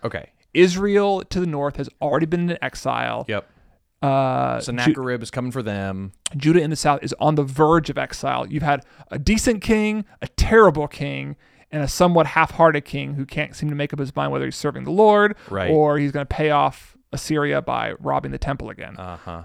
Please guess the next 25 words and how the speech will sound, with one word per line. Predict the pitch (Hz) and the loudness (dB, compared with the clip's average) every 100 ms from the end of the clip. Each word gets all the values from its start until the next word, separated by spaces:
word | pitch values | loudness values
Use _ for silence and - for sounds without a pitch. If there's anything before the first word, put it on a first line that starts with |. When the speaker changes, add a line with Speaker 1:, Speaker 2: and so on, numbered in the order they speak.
| - | -12
Speaker 2:
And | 143 143 | -2 4
that's | 160 - 156 | 4 4 2
where | 151 139 | 2 2
Israel | 135 - 135 - | -4 -4 -6 -6
is | 127 117 - | -8 -10 -12
in | - | -16
this | - - | -16 -12
time. | - - - _ 131 | -12 -12 -20 _ -2
Speaker 1:
Okay. | 165 104 90 127 _ - _ _ 101 | -2 -2 -6 -8 _ -20 _ _ -6
Got | 120 101 | -4 -4
it. | 92 143 - _ - | -2 -4 -6 _ -6
Speaker 2:
Got | 143 143 143 | -2 0 0
it. | 147 - - | 2 2 4
<laughs> | |
Speaker 1:
I | - | 2
got | 147 113 104 | 4 4 4
it. | 127 - - - - | 0 -2 -14 -18 -6
Okay. | 117 110 95 98 _ _ _ | -4 -2 -4 -8 _ _ _
So | - - 127 117 | -12 -4 2 2
that's | 113 139 | 2 0
what's | 160 | 0
happening. | 139 120 113 | 0 0 -4
And | 113 127 | -4 -4
what, | 131 170 - _ _ _ _ _ 139 | 0 0 0 _ _ _ _ _ -6
then | 156 143 123 | -4 -4 -6